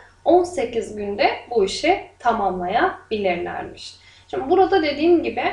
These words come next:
ba-, şeye gerek yok, işleme gerek yok, doğru orantı mı, ters orantı buna gerek yok. Sadece bu verilen formülümüze uyaraktan sorumuzu çözebiliriz. Şimdi birkaç tane gene benzer soru çözmek istiyorum size. Sonra testten çözeceğiz.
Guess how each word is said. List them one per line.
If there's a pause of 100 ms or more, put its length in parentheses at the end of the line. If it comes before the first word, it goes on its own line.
(280)
ba-,
şeye
gerek
yok,
işleme
gerek
yok,
doğru
orantı
mı,
ters
orantı
buna
gerek
yok.
Sadece
bu
verilen
formülümüze (420)
uyaraktan (140)
sorumuzu
çözebiliriz. (280)
Şimdi
birkaç
tane
gene
benzer
soru
çözmek
istiyorum
size.
Sonra
testten
çözeceğiz.